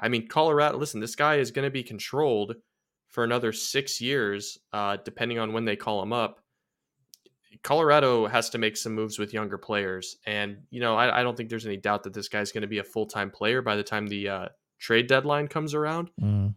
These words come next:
Speaker 1: But I would call him up right now. I mean, you're not, uh, you're not sacrificing any service time if that's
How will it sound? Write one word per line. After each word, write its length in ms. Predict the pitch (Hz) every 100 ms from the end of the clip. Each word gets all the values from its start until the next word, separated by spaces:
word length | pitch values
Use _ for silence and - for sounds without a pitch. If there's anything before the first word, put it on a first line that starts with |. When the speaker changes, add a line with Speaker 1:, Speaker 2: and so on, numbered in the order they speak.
| -
Speaker 1:
But 100 | 185
I 60 |
would 120 | 233 139
call 220 | 131 120
him 100 | 113
up 160 | 104
right 200 | 107 101
now. 240 | 98 95 92
I 80 | 107
mean, 180 | 110 117
you're 180 | 123
not, 380 | 127 143 143 -
uh, 320 | 127 110 101 -
you're 160 | 104 117
not 260 | 131 131
sacrificing 800 | - 117 113 113 113 110 110 104
any 160 | 107 104
service 460 | - 107 104 104
time 300 | - 104 104
if 100 | 101
that's 300 | - 101 -